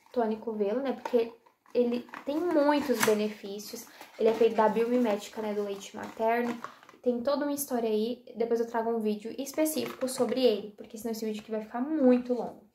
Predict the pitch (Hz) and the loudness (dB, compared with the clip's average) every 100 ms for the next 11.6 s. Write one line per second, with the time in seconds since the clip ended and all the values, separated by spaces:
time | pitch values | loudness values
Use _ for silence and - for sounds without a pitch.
0 | _ - - _ _ _ 262 294 302 311 | _ -20 -20 _ _ _ 4 6 8 8
1 | - 254 - 254 240 226 220 220 214 214 | 6 0 2 4 4 2 -2 -2 0 -2
2 | 233 233 - 262 277 214 214 254 254 277 | -2 -6 -6 -4 -2 -2 -2 -4 -4 -2
3 | 262 202 196 214 311 - _ - _ - | 0 2 0 -2 -6 -10 _ -20 _ 0
4 | 247 - 269 - 247 254 247 254 254 247 | 0 2 2 8 8 10 8 8 4 2
5 | 269 262 277 277 269 294 - 214 202 196 | 0 -4 -8 -6 -8 -10 -8 -8 -8 -10
6 | 196 - - - 269 330 320 247 254 262 | -10 -12 -10 0 2 2 2 4 4 4
7 | 285 240 175 - _ _ _ _ - 202 | 2 2 -4 -8 _ _ _ _ -8 -4
8 | 202 208 220 214 226 247 226 220 214 214 | 0 0 4 4 6 6 6 6 4 2
9 | 196 202 202 185 190 - _ _ _ _ | -4 -10 -10 -10 -12 -16 _ _ _ _
10 | _ 208 208 240 - 220 190 190 214 - | _ -2 0 -2 -4 -6 -4 -4 -6 -14
11 | _ 220 214 - - 107 | _ -6 -6 -12 -14 -14